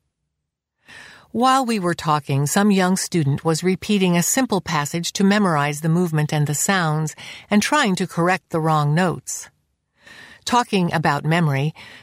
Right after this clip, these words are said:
Marco thought that sometimes we prefer a kinetic memory. For the orchestra, that doesn't work.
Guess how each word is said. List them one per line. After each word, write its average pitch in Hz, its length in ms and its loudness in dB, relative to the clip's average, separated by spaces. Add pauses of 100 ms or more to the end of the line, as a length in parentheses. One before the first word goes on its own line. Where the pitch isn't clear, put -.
Marco 165 400 2
thought 156 360 -2
that 151 200 -6
sometimes 220 480 -2
we 190 80 0
prefer 196 460 -2
a 202 140 -4
kinetic 214 600 0
memory. 139 500 -2 (440)
For 220 160 -2
the 196 120 0
orchestra, 170 460 -2
that 147 200 -2
doesn't 143 320 -4
work. 160 360 -2